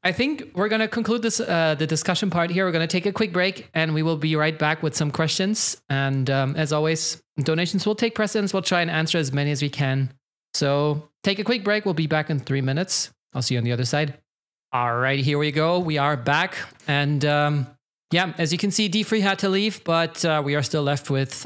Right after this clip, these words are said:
a group that can <laughs> discuss your questions. Noctis, I'm gonna head over to you. You're gonna choose the ones from chat. Let's go.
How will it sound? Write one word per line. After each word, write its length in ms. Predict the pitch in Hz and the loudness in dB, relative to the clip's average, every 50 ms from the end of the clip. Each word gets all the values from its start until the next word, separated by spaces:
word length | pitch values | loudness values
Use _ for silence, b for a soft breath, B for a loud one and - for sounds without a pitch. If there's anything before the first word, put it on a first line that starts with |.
| - | -6
a 80 | - 139 | -6 -4
group 220 | 127 135 135 139 | -2 -2 -2 -2
that 160 | 135 147 135 - | -2 -2 -2 0
can 120 | 160 143 | 0 0
<laughs> 0 | |
discuss 460 | 139 147 - - - 170 160 151 - | 0 -2 -2 0 0 0 0 0 0
your 100 | 156 165 | -2 0
questions. 440 | 160 170 180 175 - 254 233 - - | 0 0 0 0 2 0 0 0 2
Noctis, 500 | 180 160 170 196 202 - 254 247 - - | 2 2 2 2 0 0 -2 -2 -2 -2
I'm 100 | 180 180 | -2 0
gonna 120 | 180 180 | 0 2
head 140 | 180 190 190 | 2 2 2
over 200 | 190 185 175 185 | 0 0 0 0
to 140 | 185 - 202 | -2 0 0
you. 220 | 185 190 226 277 | 0 0 0 0
You're 180 | 285 233 214 208 | 0 0 0 0
gonna 160 | 208 202 202 | -2 -2 -2
choose 260 | 196 - - 220 196 | -2 -2 -2 0 0
the 80 | 180 202 | 0 0
ones 160 | 202 208 208 - | 0 0 0 0
from 140 | - 202 | -2 -2
chat. 320 | 185 - 214 240 254 - - | 0 0 0 0 0 0 -2
Let's 160 | 143 - - | -4 -4 -4
go. 460 | - 113 117 113 104 113 127 123 117 | -6 -8 -4 -2 0 0 0 0 -2